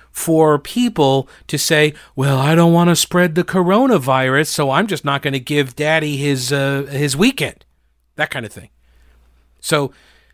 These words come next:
travel required by court order, including to transport children pursuant to a custody agreement, that is allowed.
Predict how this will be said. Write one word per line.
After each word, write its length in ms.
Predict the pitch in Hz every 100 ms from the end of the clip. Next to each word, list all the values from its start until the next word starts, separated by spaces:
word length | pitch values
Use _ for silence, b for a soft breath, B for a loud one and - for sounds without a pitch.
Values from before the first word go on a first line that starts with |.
| b _ _ _
travel 420 | - 165 170 196
required 640 | 190 202 - 165 170 170 143
by 280 | 147 156 147
court 380 | - 165 180 -
order, 400 | 175 156 131 120
including 720 | 131 143 131 - 208 180 143
to 160 | - 151
transport 640 | - 156 160 - 160 156
children 380 | - 151 139 143
pursuant 500 | 143 - 156 156 156
to 100 | 160
a 60 |
custody 420 | 156 160 - 156 160
agreement, 380 | 135 131 127
that 120 | 120 120
is 120 | 117
allowed. 420 | 151 123 95 -